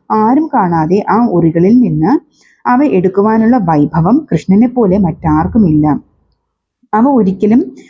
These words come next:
തനിയെ കഴിക്കുകയില്ല, ആ, തനിയെ കഴിക്കുകയല്ല ചെയ്യുന്ന-, ചെയ്യുന്നത്. കൂട്ടുകാർക്ക് കൊടുക്കുന്നതിലാണ് ഏറെ സന്തോഷം. കൂട്ടുകാരുടെ കൂട്ടത്തിൽ പൂച്ച, കുരങ്ങ് മുതലായ ജന്തുക്കളും പെടുന്നു.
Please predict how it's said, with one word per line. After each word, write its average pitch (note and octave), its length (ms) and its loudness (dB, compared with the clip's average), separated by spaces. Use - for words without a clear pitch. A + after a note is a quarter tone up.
തനിയെ A#3+ 340 2
കഴിക്കുകയില്ല, F#3 880 -2
ആ, F3+ 140 0
തനിയെ G#3 600 0
കഴിക്കുകയല്ല G3 640 0
ചെയ്യുന്ന-, E3 520 0
ചെയ്യുന്നത്. F#3 500 2
കൂട്ടുകാർക്ക് A#3 680 -2
കൊടുക്കുന്നതിലാണ് G3 800 0
ഏറെ G#3 300 2
സന്തോഷം. D#3+ 720 -2
കൂട്ടുകാരുടെ B3+ 540 0
കൂട്ടത്തിൽ F#3 460 -2
പൂച്ച, F#3 480 -2
കുരങ്ങ് F#3 380 0
മുതലായ F3+ 420 2
ജന്തുക്കളും G3+ 520 0
പെടുന്നു. E3 320 0